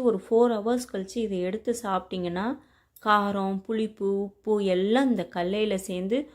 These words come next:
ரொம்ப டேஸ்டா இருக்குங்க. அந்த கடலையை சாப்பிட சாப்பிட சாப்பிடணும் போல இருக்கும், அவ்வளோ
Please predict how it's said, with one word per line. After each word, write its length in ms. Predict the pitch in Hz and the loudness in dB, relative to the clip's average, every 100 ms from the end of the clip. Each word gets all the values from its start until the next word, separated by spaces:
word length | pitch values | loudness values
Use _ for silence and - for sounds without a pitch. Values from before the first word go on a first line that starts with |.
| _ _ _ | _ _ _
ரொம்ப 360 | 196 208 240 311 311 | -2 2 6 6 4
டேஸ்டா 380 | 214 202 - 202 | 2 0 -2 -2
இருக்குங்க. 320 | 196 185 208 226 | -2 -2 0 0
அந்த 140 | 190 190 | -2 -4
கடலையை 320 | 190 233 240 226 | 2 4 4 2
சாப்பிட 320 | 196 - 214 214 | -2 -2 -4 -4
சாப்பிட 280 | 214 240 247 | -2 -2 0
சாப்பிடணும் 440 | 208 196 208 196 196 | -2 -2 -2 0 2
போல 120 | 202 196 | 2 0
இருக்கும், 260 | 196 208 180 | -2 -4 -2
அவ்வளோ 260 | 190 226 | 4 6